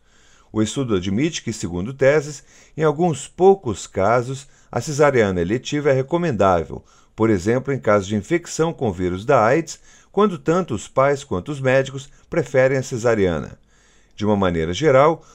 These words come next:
os riscos para as grávidas diminuíram consideravelmente no parto. O risco restante para o bebê é pequeno,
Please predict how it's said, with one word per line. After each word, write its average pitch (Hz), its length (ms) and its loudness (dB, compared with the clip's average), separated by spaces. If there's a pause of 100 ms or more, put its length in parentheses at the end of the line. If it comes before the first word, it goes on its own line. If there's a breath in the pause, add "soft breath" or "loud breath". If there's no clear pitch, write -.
(100)
os 156 200 -2
riscos 175 420 -2
para 98 240 2
as 90 140 0
grávidas 127 560 0
diminuíram 139 480 -2
consideravelmente 139 840 0
no 160 80 -6
parto. - 540 0 (400 soft breath)
O - 100 -4
risco 95 380 -2
restante 135 500 -2
para 104 180 0
o 92 40 -6
bebê 87 300 -2
é 113 60 2
pequeno, 175 560 -2